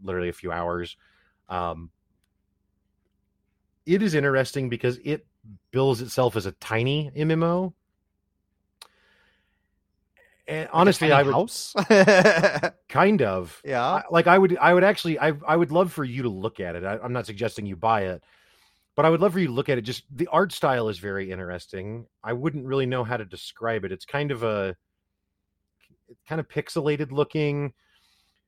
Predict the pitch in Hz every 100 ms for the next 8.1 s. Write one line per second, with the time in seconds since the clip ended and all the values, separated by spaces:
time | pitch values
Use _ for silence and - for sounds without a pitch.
0 | _ _ _ - 143 117 - - - _
1 | _ _ _ _ 160 - 170 233 214 165
2 | - 143 151 156 160 143 - 127 131 123
3 | 101 87 92 131 123 104 82 82 73 50
4 | 50 _ _ _ _ - 123 147 143 143
5 | 131 - _ _ _ _ _ _ _ _
6 | _ 127 _ _ _ _ 127 160 147 165
7 | 190 208 139 123 143 160 151 135 120 117